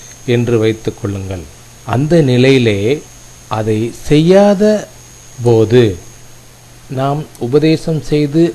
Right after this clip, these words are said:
அதை கைக்கொள்ளாது வாழ்கிற ஜனங்களை நாம் காணும் பொழுது, நாம் அவர்களை அச்சுறுத்தி வேறு உதாரணங்களை காண்பித்து நாம் அவர்களை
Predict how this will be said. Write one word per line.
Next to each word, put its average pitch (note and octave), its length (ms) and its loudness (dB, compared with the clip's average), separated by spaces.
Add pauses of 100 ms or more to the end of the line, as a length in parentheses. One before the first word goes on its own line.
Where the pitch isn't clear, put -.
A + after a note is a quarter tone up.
அதை C#3 360 -2 (120)
கைக்கொள்ளாது D3+ 1120 0 (100)
வாழ்கிற B2+ 720 -2 (840)
ஜனங்களை B2+ 520 0
நாம் A2 260 -6 (300)
காணும் A2+ 360 -4
பொழுது, G#2 720 -2 (1400)
நாம் C3+ 440 -2
அவர்களை C3 640 0 (1120)
அச்சுறுத்தி F#3 880 -2 (340)
வேறு F#3+ 640 6
உதாரணங்களை D#3+ 880 0
காண்பித்து C#3+ 880 -2 (520)
நாம் B2+ 340 -4
அவர்களை A2 520 -4